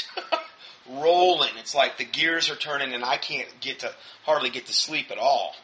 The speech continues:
And, and I need to take this as much as anyone <laughs> else as far as my advice here. Um, Deuteronomy thirty-three twelve says, "The beloved of the Lord shall dwell safely by him,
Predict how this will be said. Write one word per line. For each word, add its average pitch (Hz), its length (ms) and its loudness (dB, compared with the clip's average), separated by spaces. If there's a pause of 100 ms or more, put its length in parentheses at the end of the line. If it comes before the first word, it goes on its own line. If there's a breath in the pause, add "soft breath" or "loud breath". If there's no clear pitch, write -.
(100)
And, 117 220 -8 (100)
and 113 220 -12 (1000)
I 127 160 -2
need 139 180 -6
to 123 40 -14
take 127 320 -8
this 117 340 -4
as 107 140 -10
much 120 240 -8
as 113 80 -8
anyone 120 480 -6
<laughs> - 40 4
else - 320 4
as - 120 -10
far 139 240 2
as 127 60 -6
my 120 160 -6
advice 127 420 -6
here. 110 220 -10 (680 loud breath)
Um, 120 540 0 (260)
Deuteronomy 147 640 -2
thirty-three 147 540 -6
twelve 147 400 4
says, 113 320 0
"The 123 80 -16
beloved 135 500 0
of 180 100 -2
the 170 80 -10
Lord 135 240 -6
shall 117 180 -4
dwell 120 300 -2
safely 139 540 -8
by 120 300 0
him, 107 300 -14